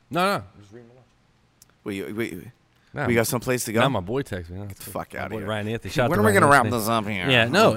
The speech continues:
Speaker 1: no. I, look.
Speaker 2: I'm playing, dude. I don't give
Speaker 1: No,
Speaker 2: a shit.
Speaker 1: I know, but,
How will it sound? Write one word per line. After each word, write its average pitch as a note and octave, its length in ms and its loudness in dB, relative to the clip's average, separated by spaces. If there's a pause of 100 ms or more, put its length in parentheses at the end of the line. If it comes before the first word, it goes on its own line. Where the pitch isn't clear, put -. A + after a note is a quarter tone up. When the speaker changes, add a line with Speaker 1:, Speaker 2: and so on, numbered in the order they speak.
Speaker 1:
no. F3+ 160 4
I, A#2 180 0 (440)
look. C#3 280 0
Speaker 2:
I'm D3+ 80 -8
playing, - 300 -8
dude. F3 80 -6
I G2 40 -4
don't C#3+ 80 -6
give C#3 120 -4
Speaker 1:
No, E3 40 -4
Speaker 2:
a C3 40 -6
shit. - 280 -4
Speaker 1:
I A2+ 80 -8
know, A#2 100 -2
but, F#2 140 -8